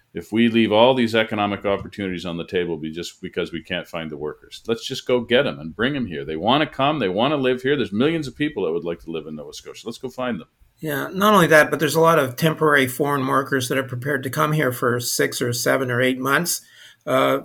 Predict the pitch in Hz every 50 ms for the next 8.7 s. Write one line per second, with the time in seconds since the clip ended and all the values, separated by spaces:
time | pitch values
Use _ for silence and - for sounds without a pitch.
0 | - _ - 175 170 143 147 135 131 135 135 139 156 160 165 - - 156 143 139
1 | 135 135 - 135 131 127 127 123 117 - - - 147 147 147 147 143 131 - 135
2 | 135 127 127 123 127 - 147 135 127 120 120 110 127 143 147 156 151 147 151 143
3 | 143 - - 151 135 131 127 120 - - 147 143 151 151 151 - - - 147 131
4 | 123 120 - - 143 135 143 143 151 156 - - - _ _ - - _ _ _
5 | 131 131 123 120 135 131 131 143 139 151 156 - - 160 143 143 139 135 - -
6 | 160 139 139 131 131 127 123 120 - - _ _ 240 147 123 - - 160 151 151
7 | 147 139 127 - - 117 120 139 143 143 131 127 143 135 - - 127 131 147 -
8 | 156 - - - - - 151 139 135 131 127 123 123